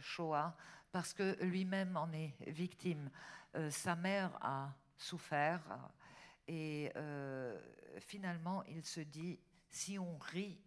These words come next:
on respire. » Et il a besoin de cette, euh, respiration.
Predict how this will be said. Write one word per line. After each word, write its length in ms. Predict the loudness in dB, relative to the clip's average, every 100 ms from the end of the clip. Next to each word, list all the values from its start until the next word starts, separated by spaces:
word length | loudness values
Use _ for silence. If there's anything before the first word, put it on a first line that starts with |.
| -20 _ _
on 200 | -6 -6 -10 _ -12
respire. » 680 | -2 -2 -2 -4 -6 -6 -8 -16 -20 -20 -20 _ -6
Et 280 | -2 -2 -2
il 160 | 0 2
a 60 |
besoin 540 | 4 4 6 6 6 2
de 180 | -2 -2
cette, 420 | 0 -2 -2 -2
euh, 220 | 0 0 0 -2 -2
respiration. 880 | -4 -4 -2 -2 0 -2 -4 -6